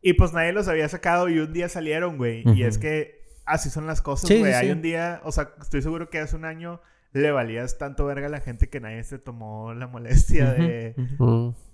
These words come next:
Speaker 1: de
Speaker 3: sí.
Speaker 1: como que cortar ese clip y compartirlo. Y ahora que si quiere ser gobernador, ya bien en serio, pues alguien dijo de que, "Eh, si no mamen, este vato, ¿no?".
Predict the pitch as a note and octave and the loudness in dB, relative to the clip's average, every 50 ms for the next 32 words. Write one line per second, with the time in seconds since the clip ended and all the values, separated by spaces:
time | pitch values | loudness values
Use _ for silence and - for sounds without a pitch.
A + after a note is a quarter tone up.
0 | _ - C3 C3 C3+ B2+ A#2+ A#2+ C3+ - B2 B2+ B2 B2 A2+ - B2 A#2 - B2 | _ -8 -2 2 4 4 4 4 2 -2 -6 -6 -6 -8 -4 -2 -2 0 0 0
1 | A#2 A#2+ A#2 D#3 C#3 - C3+ C3+ C3 - - - D#3 C#3+ B2+ C3 B2 - - C3 | -2 -2 -4 -6 -6 -6 -6 0 2 2 2 2 0 -2 0 0 0 0 0 -2
2 | B2+ C3 C3 C#3+ D#3 D#3 D#3 - _ _ _ _ _ _ - B2 B2 A#2+ A#2+ - | -4 -6 -6 -8 -10 -12 -14 -16 _ _ _ _ _ _ 0 2 2 2 2 -2
3 | C#3 C3+ - C#3 C#3 - - B2 A#2 A#2+ A#2 B2+ A#2 A2+ B2 B2 B2 B2 A#2 A2+ | -2 0 0 0 0 -2 -6 -8 -8 -6 -6 -8 -8 -8 -8 -8 -8 -8 -8 -8
4 | G#2+ G#2+ G#2+ A2 A2 A2+ A2 A2 A2 A2 A2 A2+ A2+ A2+ A#2 A#2 - A2+ A#2 A#2 | -8 -8 -8 -8 -8 -8 -8 -6 -6 -6 -6 -4 -4 -6 -4 -4 -4 -4 -4 2
5 | - - - - A2 A2 A2+ A2+ A2+ G#2 - A2 A2 - A2 G#2 G#2 A2 A2+ - | 6 6 6 6 6 0 -4 -6 -8 -8 -8 -10 -12 -10 -8 -6 -6 -4 -6 -6
6 | A2+ G#2+ A2 G#2+ A2 A2+ G#2+ G#2+ G2+ - - - - - E2+ - - - - - | -6 -8 -8 -8 -8 -8 -10 -10 -12 -12 -10 -8 -8 -8 -8 -8 -8 -10 -10 -10
7 | - - | -12 -18